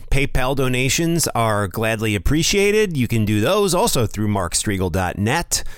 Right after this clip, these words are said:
Again, M A R K S T R I G L dot N E T.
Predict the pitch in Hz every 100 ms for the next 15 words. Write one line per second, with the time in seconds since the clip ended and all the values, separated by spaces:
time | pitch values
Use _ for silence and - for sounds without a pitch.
0 | - - 95 92 - 120 110 107 95 92
1 | 120 117 117 104 101 - 104 92 95 -
2 | 98 98 92 - 98 92 - - 117 120
3 | 123 127 120 - - - - - - 107
4 | 92 87 - 110 98 90 87 - 151 143